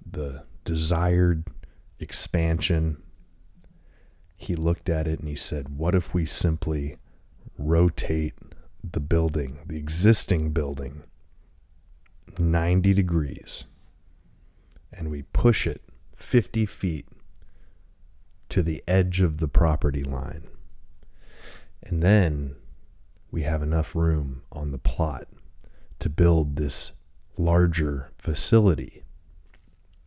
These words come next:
But we can do it without interrupting service. Wow, what a,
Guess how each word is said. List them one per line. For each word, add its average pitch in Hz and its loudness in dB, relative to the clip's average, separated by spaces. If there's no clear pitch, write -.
But 110 0
we 82 -6
can 82 -4
do 82 4
it 85 0
without 78 0
interrupting 82 0
service. - -4
Wow, - -16
what 92 -2
a, 113 -2